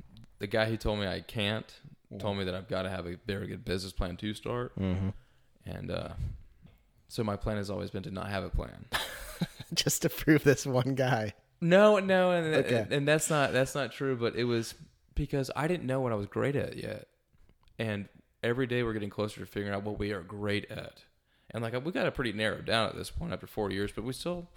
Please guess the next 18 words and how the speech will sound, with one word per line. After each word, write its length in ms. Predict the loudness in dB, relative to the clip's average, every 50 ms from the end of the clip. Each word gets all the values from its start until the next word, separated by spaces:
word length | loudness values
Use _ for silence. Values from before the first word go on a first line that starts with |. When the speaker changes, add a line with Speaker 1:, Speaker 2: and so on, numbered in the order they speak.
| -20 -20 -20 _ _ _ _ _ _ _ _ _ _ _ _ _ _ _ _ -6 -2
Speaker 1:
are, 160 | 0 0 0
are, 400 | 0 -2 -2 -2 -2 -2 -4 -6 -10 -16 _ _ _ _ _ _ -20 -20 _ _ -10
you 140 | -8 -6 -4
know, 100 | -6 -6 -8 -10 -6
finding 280 | -4 -2 -2 -2 -2
our 80 | -4 -4
niche. 380 | -4 -4 -4 -4 -4 -4 -4 -2
But 140 | -2 -2 0 0
I 80 | 0 0
wanted 240 | 0 0 -2 -4
to 60 | -6 -6
find 260 | -4 -4 -2 -2 -2
out 40 | -2
what 100 | -2 -4
I 20 |
was 100 | -4 -6
great 300 | -4 -4 -2 -2 -2 -2
at. 160 | -6 -8 -12